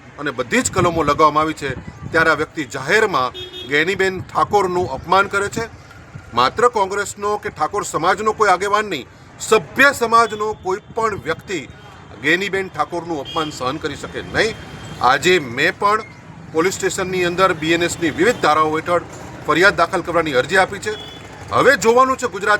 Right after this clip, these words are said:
પોલીસને કે એ લોકો ફરિયાદ દાખલ કરે છે કે નહીં,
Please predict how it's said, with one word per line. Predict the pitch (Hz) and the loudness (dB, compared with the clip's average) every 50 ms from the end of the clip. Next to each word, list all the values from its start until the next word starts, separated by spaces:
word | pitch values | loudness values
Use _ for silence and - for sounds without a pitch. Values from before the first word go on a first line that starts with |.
| - | 0
પોલીસને | - 170 170 175 170 - - 143 139 139 147 - - - - - - - - - | -2 -4 -4 -4 -6 -6 -8 -8 -6 -6 -8 -12 -14 -18 -18 -18 -18 -18 -8 0
કે | - 214 | 4 4
એ | 214 | 6
લોકો | 208 214 214 226 240 | 6 4 4 4 2
ફરિયાદ | - - 196 202 226 220 170 | 0 0 0 0 2 2 2
દાખલ | 165 160 151 - 208 | 2 0 0 -2 -4
કરે | 185 - 175 185 196 | -4 -2 -2 -2 -2
છે | 196 - 196 | -2 -4 -6
કે | - 180 160 131 | -6 -6 -4 -4
નહીં, | 131 127 127 | -4 -6 -6